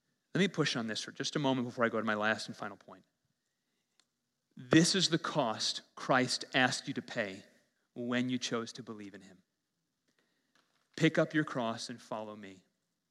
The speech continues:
We have lived in a culture for a very long time where we can get by as nominal Christians without paying much of a cost. But to be identified with Jesus today in this city, to stand strong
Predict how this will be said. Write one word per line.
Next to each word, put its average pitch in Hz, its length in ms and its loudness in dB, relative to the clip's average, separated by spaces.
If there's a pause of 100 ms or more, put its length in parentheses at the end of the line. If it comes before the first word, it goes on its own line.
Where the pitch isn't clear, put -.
(1300)
We 170 160 8
have 165 120 10
lived 170 200 8
in 180 80 6
a 165 40 6
culture 156 420 6
for 151 160 4
a 139 40 6
very 147 200 8
long 151 240 4
time 131 360 4 (480)
where 147 160 8
we 139 120 10
can 139 180 2
get 147 260 4
by 135 320 6
as 127 420 4 (140)
nominal 147 460 4
Christians 135 680 0 (500)
without 139 380 8
paying 151 320 6
much 127 220 2
of 120 60 0
a 123 40 -4
cost. - 540 -4 (340)
But 135 140 4
to 151 100 6
be 143 140 8
identified 156 800 6
with 135 180 4
Jesus 120 640 0 (100)
today 127 680 6
in 151 220 4
this 147 180 6
city, 120 320 2 (340)
to 156 100 -2
stand 180 540 6
strong 143 560 4